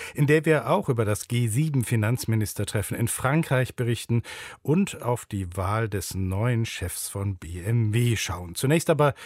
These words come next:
zu Europas größtem Softwareanbieter S A P aus Walldorf. S A P ist der wertvollste deutsche Konzern mit einer Marktkapitalisierung von umgerechnet hundertsiebenundsechzig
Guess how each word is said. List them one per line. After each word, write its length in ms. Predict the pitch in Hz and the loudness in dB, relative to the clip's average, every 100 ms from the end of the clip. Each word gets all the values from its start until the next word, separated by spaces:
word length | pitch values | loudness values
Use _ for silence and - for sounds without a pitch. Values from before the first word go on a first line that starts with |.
| - - - | -16 -16 -12
zu 200 | - 123 | -4 -2
Europas 760 | 107 98 120 123 123 107 - 107 | -2 0 -2 0 0 0 -4 -6
größtem 720 | 101 110 139 151 - 117 107 | -2 0 0 -2 -2 0 0
Softwareanbieter 1300 | - - - 143 - 117 95 107 101 101 - 101 - | -2 -6 -2 -2 -2 -4 -2 -2 -2 -8 -2 -2 0
S 240 | 135 - | -2 2
A 100 | 113 | 0
P 300 | - - 151 | -2 -2 0
aus 300 | 127 120 120 | 2 0 0
Walldorf. 640 | 104 113 120 151 156 147 - - - - | 0 2 2 4 4 2 -2 -14 -14 -10
S 180 | - 110 | -6 -2
A 80 | 113 | -2
P 360 | - 123 117 - | 0 2 0 0
ist 300 | 143 123 - | 0 0 0
der 340 | 110 107 90 98 | 0 0 0 0
wertvollste 640 | 156 185 - 165 - 156 | 2 0 2 2 2 0
deutsche 260 | 139 135 147 | 0 0 -2
Konzern 540 | 147 131 160 101 82 | -2 2 2 2 -2
mit 160 | 87 87 | -6 -4
einer 320 | 98 92 92 | -4 -2 -2
Marktkapitalisierung 1400 | 92 110 123 - 135 - 117 131 113 104 117 113 110 104 | 0 0 -2 -2 -4 -2 0 0 0 -2 0 2 2 0
von 240 | 107 98 | -2 -2
umgerechnet 680 | 104 110 101 101 110 101 - | 0 0 0 -2 -2 -4 -2
hundertsiebenundsechzig 1400 | 123 117 104 - 101 123 151 120 101 101 - 95 87 | 0 2 0 -6 -4 0 2 2 0 -4 -6 -8 -8